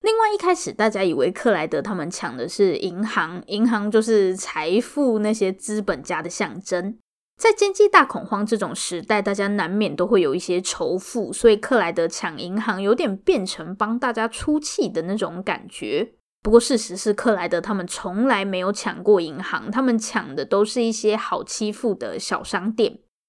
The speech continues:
所以他们根本不是什么罗宾汉，他们欺负的也是可怜的穷人，好吗？克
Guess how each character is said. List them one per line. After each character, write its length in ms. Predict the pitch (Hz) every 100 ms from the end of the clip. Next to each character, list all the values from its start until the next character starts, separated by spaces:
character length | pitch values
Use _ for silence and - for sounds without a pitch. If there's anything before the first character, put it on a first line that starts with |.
| -
所 160 | -
以 20 | 311
他 120 | 247
们 100 | 202
根 140 | 208
本 100 | 190
不 100 | 139
是 140 | 185 202
什 120 | 175
么 200 | 139 107
罗 240 | 170 170
宾 260 | 180 190 190
汉， 280 | - 175 190
他 100 | 240
们 160 | 208
欺 280 | 202 - 269
负 240 | 262 302
的 200 | 208 139
也 160 | 104 120
是 240 | - 208
可 320 | 185 - 220 175
怜 160 | 170
的 100 | 180
穷 360 | 214 - 180 226
人， 200 | 196 190
好 140 | 185
吗？ 340 | 151 165 180 - _ _ _ _ _ _
克 100 | -